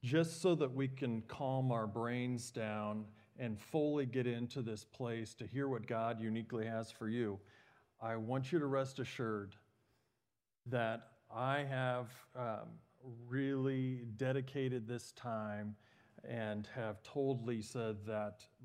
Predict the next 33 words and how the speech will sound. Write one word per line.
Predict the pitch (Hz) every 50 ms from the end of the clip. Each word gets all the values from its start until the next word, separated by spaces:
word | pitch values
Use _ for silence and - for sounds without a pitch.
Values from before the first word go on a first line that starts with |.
| 110 - -
by | 123 113 110 110 110 110 110
no | 113 117 120 123 131 131 139 147 147
circumstances | 139 135 - 143 131 127 131 127 110 107 - - - 113 107 104 104 - 113 107 98 98 110
will | 120 117 127 127 131 131 123
I | 113 110 113 110 110 110
sing | 104 - - - 131 120 113 110 104 101
like | 101 104 104 98 95 -
David | 107 104 107 104 104 92 87
did. | 110 95 92 90 - - - _ _ _ - - - - - _ _ _ _ _ _ _ _ _ _ _ _ _ _
So | - - - - 151 139 131 117 107 98 101 110 117
rest | 120 117 123 120 127 131 - -
assured | 170 165 - - 180 160 165 175 185 190 190 202 185 - - _ _ - 127 123 117
that | 127 120 120 120 117 131
will | 139 143 135
not | 135 131 123 120 117
happen | 123 127 117 113 - 110 107
during | 104 110 107 107 107
this | 104 104 101 -
time. | - - 117 104 101 95 92 95 - _ _ _ _ -
I | 117 117
took | 101 - 156 131
an | 135 123
oath | 123 127 131 131 131
to | 143 127
do | 107 123 123
no | 123 123 120 117 110
harm. | 107 - 143 135 131 135 139 147 151 156 160 160 - - - - - -
None | 123 120 117 120 123 123
will | 120 120
be | 110 120 117
done | 107 117 113 113 113 113 107
today. | - 131 107 110 104 104 101 98 98 98 - - - - _ _ _ _ _ _ _ _ _ _ _ _ _ _ _ _ _ _ _ _ _ _
So | - - 131 117 110 104 95 85